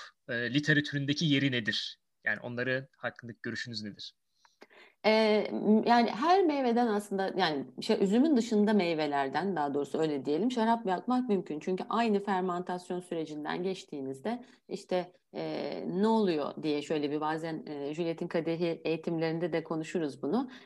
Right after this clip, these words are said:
Speaker 2: E, meyve suyundaki şekerin, e, ortamdaki mayayla birleşip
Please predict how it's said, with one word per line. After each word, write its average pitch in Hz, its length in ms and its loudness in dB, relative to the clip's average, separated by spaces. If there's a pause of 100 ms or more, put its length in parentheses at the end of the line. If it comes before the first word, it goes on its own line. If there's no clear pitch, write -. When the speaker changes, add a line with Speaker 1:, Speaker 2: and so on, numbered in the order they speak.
(140)
Speaker 2:
E, 170 520 2
meyve 196 520 4
suyundaki 185 640 0
şekerin, 202 800 -2 (100)
e, 160 260 -4
ortamdaki 190 720 0
mayayla 202 680 2
birleşip 170 640 -4